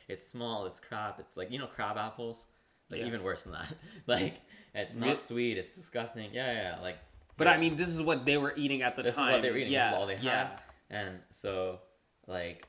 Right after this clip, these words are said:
Speaker 1: but then if you look at, you know, whatever, like, uh, here, palm, like, if you look at, um, let's say oranges, uh, three thousand B C, like, get a, I don't know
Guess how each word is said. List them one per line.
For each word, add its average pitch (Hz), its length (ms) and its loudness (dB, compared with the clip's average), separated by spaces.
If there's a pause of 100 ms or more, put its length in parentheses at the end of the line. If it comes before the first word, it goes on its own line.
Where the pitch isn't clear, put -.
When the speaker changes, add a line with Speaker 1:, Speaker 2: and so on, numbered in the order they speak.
Speaker 1:
but 95 100 -8
then 104 300 -2
if - 160 -12
you 98 80 -4
look 87 160 -6
at, 82 180 -14
you 92 80 -8
know, 85 140 -10
whatever, 85 360 -6
like, 87 220 -8
uh, - 180 -12
here, 92 240 -6
palm, 104 300 -10
like, - 120 -10 (120)
if - 120 -10
you 117 100 -8
look 127 160 -6
at, 104 200 -4
um, 92 300 -4
let's - 140 -12
say - 160 -10
oranges, 95 800 -10 (420)
uh, 76 300 -12 (280)
three 110 160 -12
thousand 90 360 -12
B 82 100 -14
C, 76 280 -14
like, 82 160 -14 (380)
get 87 160 -10
a, 80 140 -10 (1200)
I 80 60 -10
don't 76 100 -10
know 82 80 -14